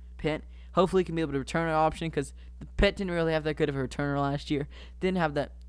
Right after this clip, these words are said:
couldn't make that game-breaking impact. So hopefully, he can, 'cause there's a lot of guys that could return punts for Pitt this year. So let's see what happens this year. Hopefully he can be very good with the punt return,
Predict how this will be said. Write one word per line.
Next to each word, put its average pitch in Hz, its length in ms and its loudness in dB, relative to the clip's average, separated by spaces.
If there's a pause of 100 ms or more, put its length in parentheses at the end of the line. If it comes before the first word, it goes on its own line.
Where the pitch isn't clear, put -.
couldn't 190 200 2
make 170 160 -2
that - 380 -2
game-breaking 151 800 4
impact. 135 680 -4 (1400)
So 175 160 -2
hopefully, 190 260 4
he - 80 -6
can, - 280 -14
'cause 160 220 -4 (120)
there's 175 160 -6
a 214 60 0
lot 240 220 4
of 220 80 0
guys 185 320 6
that 139 120 -2
could 143 120 4
return 156 280 0
punts 156 220 0
for 175 100 -6
Pitt 151 260 -2
this 131 200 -4
year. 123 180 -6 (600)
So - 120 -4
let's 180 140 -2
see 226 160 0
what 208 120 4
happens 180 260 0
this 156 160 -4
year. 175 100 0
Hopefully 170 320 0
he 170 40 -4
can - 280 -8 (300)
be 156 160 2
very 156 280 4
good 147 300 0 (420)
with 202 300 2
the 180 100 2
punt 190 260 6
return, 139 420 -4